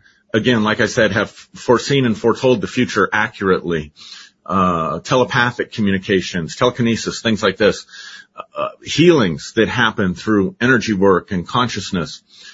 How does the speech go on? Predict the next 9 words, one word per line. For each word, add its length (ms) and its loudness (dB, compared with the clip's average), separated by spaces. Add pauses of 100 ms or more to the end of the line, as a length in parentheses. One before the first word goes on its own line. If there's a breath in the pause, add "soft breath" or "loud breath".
(500 loud breath)
These 340 2
things 320 0
go 220 2
on, 320 -6 (760)
um, 540 0
all 160 4
around 240 2
the 60 -4
world 300 2